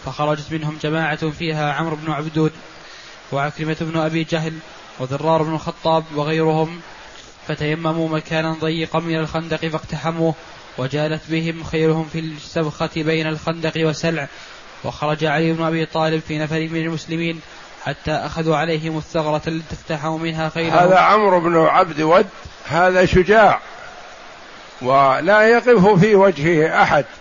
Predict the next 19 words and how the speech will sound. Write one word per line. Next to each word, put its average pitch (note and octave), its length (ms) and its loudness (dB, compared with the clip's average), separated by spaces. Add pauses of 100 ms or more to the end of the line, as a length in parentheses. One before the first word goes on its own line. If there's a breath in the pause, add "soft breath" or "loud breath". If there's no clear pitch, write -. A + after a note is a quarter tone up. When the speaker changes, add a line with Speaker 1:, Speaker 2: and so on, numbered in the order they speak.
(600)
Speaker 2:
لكن G3 520 -2
الله G3+ 480 6
جل F#3+ 340 2
وعلا F3 760 6
أيد A#3 400 4
علي G#3 680 6
بن F#3+ 140 4
أبي F#3 340 4
طالب G3+ 440 6
رضي G3 280 4
الله E3+ 400 6
عنه A3 300 4 (260 loud breath)
فخرج G3 460 2
عليه G3 400 4
وقتله، F3+ 640 2 (1500)
وإذا C3+ 200 -6
كان E3 260 -2
يتبجح F#3+ 680 0
بنفسه F#3 540 0